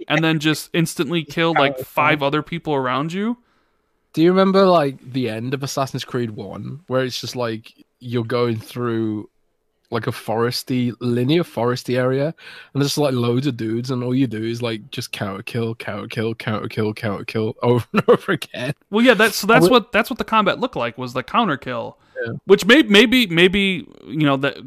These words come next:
Speaker 1: I kinda wish they went more in depth on, on the combat,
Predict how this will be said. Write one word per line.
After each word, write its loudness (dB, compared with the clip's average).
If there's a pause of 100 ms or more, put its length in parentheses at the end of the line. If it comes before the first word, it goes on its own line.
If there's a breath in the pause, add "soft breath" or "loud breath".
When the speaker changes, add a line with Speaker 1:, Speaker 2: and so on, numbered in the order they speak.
(640)
Speaker 1:
I -6
kinda 6
wish 8
they 2
went 0
more 2
in -2
depth 2
on, -2
on -6
the -10
combat, -2